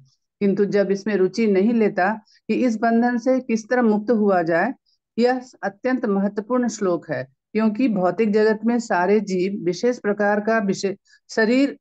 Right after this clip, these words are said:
प्राप्त करने से अत्यंत सक्रिय है, सक्रिय हैं। मनुष्य इंद्रिय तृप्ति के लिए रात दिन काम करता है और शुकर और तथा कुकर जैसे पशु भी इंद्रिय तृप्ति हेतु दिन रात कार्य करते हैं।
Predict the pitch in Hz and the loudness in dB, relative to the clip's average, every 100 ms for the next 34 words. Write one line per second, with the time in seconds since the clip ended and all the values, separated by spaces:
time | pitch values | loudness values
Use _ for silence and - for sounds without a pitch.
0 | _ 202 202 202 208 190 180 175 180 233 | _ -2 -2 -2 -4 0 2 0 0 -2
1 | 185 - 226 240 - 180 - 208 214 196 | -2 -4 -2 -2 -2 -6 -2 2 2 2
2 | 160 135 135 _ _ - 208 208 226 233 | -2 -6 -12 _ _ -4 -4 0 0 2
3 | 185 170 139 - _ - _ - 214 240 | 2 0 -2 -8 _ -20 _ -4 2 2
4 | 277 - 285 220 233 262 254 220 - 196 | 2 -2 -6 -2 -2 -2 -2 -6 -4 -2
5 | 196 180 196 196 175 202 196 233 220 190 | 0 0 2 2 0 0 0 0 2 0
6 | 170 165 185 165 180 175 190 233 226 _ | 0 0 -2 -2 -2 0 0 -2 -4 _
7 | - 214 214 208 240 233 269 240 214 - | -2 -2 -2 -4 -4 0 2 2 0 -4
8 | 202 202 202 202 202 240 240 202 185 - | -4 -2 -4 -2 -2 0 0 0 0 0
9 | 208 202 190 247 220 208 - 202 208 254 | -2 -2 -2 -2 0 0 2 0 0 -2
10 | 247 - 247 220 202 - 190 220 180 190 | -4 -4 -2 0 0 0 0 0 0 0
11 | 180 190 208 214 170 165 170 156 139 156 | 2 0 -2 -2 -2 0 -2 -4 -4 -6
12 | 156 139 - | -6 -8 -10